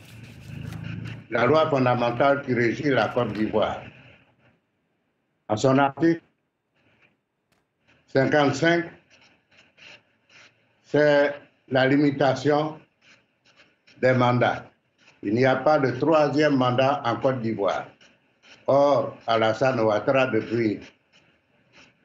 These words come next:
euh, qu'il a accédé au pouvoir, a fait ses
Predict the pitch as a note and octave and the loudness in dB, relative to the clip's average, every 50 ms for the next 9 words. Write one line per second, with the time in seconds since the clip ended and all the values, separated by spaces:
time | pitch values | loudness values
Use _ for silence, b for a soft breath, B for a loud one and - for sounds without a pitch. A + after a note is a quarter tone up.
0 | _ - - G2+ G#2 G2+ G2 F#2+ F#2 F2 E2 D#2+ D2+ - - - - - - _ | _ -4 0 0 2 2 2 2 2 0 0 -2 -4 -6 -10 -12 -16 -20 -20 _
1 | _ - - _ _ _ - - - C3 B2 A2+ A2 G#2+ G#2 G#2+ - C3 A#2 A2+ | _ -20 -20 _ _ _ -18 -6 -2 2 2 4 4 2 2 0 0 -2 0 0
2 | B2 A#2+ A2+ A2+ A2 G#2 A2 G#2 G2+ B2+ C#3+ C#3 C3 B2 A2 G#2+ G#2+ G#2+ G#2+ G#2 | 0 0 0 -2 -2 -2 -2 0 0 0 0 0 0 -2 -2 0 0 0 0 -2
3 | G2+ G2 - - - _ _ _ _ _ _ _ _ - - _ _ _ _ - | -4 -6 -12 -18 -20 _ _ _ _ _ _ _ _ -20 -20 _ _ _ _ 0
4 | D3+ D#3 D3+ D3 - D3+ C3 A#2+ A2 G2+ | 2 2 2 0 0 0 2 2 0 -2